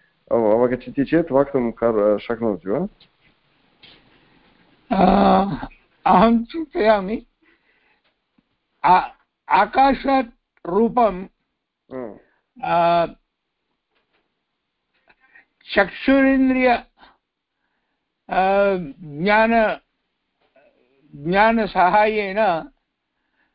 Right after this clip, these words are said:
Speaker 2: भावं परमाणुरूपं, आ, आ, तस्य, आ, ज्ञानेन,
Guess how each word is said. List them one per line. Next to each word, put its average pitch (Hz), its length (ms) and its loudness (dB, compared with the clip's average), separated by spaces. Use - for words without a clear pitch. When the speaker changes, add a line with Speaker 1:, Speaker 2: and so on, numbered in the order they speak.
Speaker 2:
भावं 240 640 2
परमाणुरूपं, 247 1040 0
आ, 180 160 -2
आ, 160 160 -2
तस्य, 233 500 2
आ, 170 360 -4
ज्ञानेन, 226 840 0